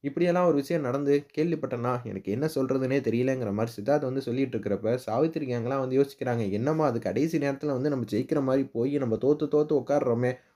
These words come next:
போய் ஜார்ஜினியாட்ட போய் கேட்போம்டா என்ன நடக்குதுங்கிற விஷயம்லாம்" அப்படின்னு சொல்லும்போது,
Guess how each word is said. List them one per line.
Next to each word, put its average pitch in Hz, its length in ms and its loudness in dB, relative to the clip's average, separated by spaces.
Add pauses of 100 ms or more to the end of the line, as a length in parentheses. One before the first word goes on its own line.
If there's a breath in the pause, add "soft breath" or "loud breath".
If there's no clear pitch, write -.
(140)
போய் 165 140 6
ஜார்ஜினியாட்ட 156 720 0
போய் 151 240 -6
கேட்போம்டா 156 440 0 (120)
என்ன 139 220 -2
நடக்குதுங்கிற 147 640 -2
விஷயம்லாம்" 139 480 -2
அப்படின்னு 139 280 -4
சொல்லும்போது, 110 380 0